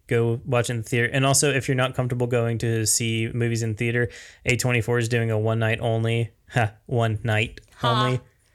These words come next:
Speaker 1: screening. Uh, it's a virtual screening on their screening room, and you can watch it on there. It's, like, twenty bucks, I think. Um,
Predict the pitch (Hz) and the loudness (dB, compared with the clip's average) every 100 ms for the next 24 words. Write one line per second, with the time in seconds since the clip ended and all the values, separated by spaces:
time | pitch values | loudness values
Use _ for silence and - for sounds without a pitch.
0 | - - - 135 139 143 147 139 113 113 | -6 -2 2 4 4 2 2 2 4 4
1 | 123 131 117 127 131 120 - 123 123 123 | 2 0 2 0 2 0 0 0 0 0
2 | 113 110 107 - 113 117 120 120 - - | 0 0 -2 -2 -2 0 0 -2 -4 -8
3 | 131 117 117 113 110 113 110 110 110 107 | -4 -4 -2 -2 -2 -4 -4 -4 -6 -6
4 | - - 117 113 107 - 139 - - - | -8 -8 -8 -8 -10 -12 -12 -14 -16 -20
5 | - _ _ 127 113 113 | -20 _ _ -2 0 -4